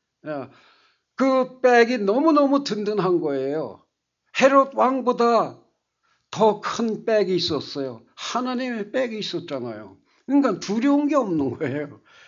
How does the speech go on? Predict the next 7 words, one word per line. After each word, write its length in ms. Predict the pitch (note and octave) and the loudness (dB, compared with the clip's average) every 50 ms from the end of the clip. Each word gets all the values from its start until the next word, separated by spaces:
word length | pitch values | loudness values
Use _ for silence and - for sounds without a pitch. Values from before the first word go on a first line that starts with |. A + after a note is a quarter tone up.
| _ _ _ _ _ _ | _ _ _ _ _ _
그래서 280 | _ G#3 G#3 G3 G#3+ G3+ | _ 2 2 2 0 -4
결국은 520 | - - G#3 G#3 G#3 F3+ F#3 F#3 G#3 G3+ | 0 2 2 2 2 2 0 0 2 4
어떻게 360 | G3 F3 E3 E3+ - E3+ F3+ E3+ | 4 4 2 0 2 2 2 4
됐습니까? 680 | E3 D3+ C#3+ - - E3 D#3 D3+ C#3 - - D3+ C#3+ | 4 2 0 -2 -2 -2 -2 -2 -2 -4 -4 -6 -6
세련이 560 | C#3 - D3+ D3+ D3 D3+ C#3 C#3+ D3 C#3+ D3 | -4 -4 -4 -2 0 0 0 0 0 -2 -2
목이 340 | C#3+ D3 F3 F3+ G#3+ A3 - | 0 -2 -2 -2 -2 -6 -4
잘렸잖아요. 1120 | - B3 A#3+ C4 C#4 B3+ C4 - G3+ E3 D3 B2+ A2+ G#2 G2 F#2+ G2+ A#2 B2+ B2 A#2 - | -4 -4 -2 0 -2 -2 -2 -2 -2 0 0 -2 -4 -6 -8 -8 -8 -8 -10 -10 -12 -16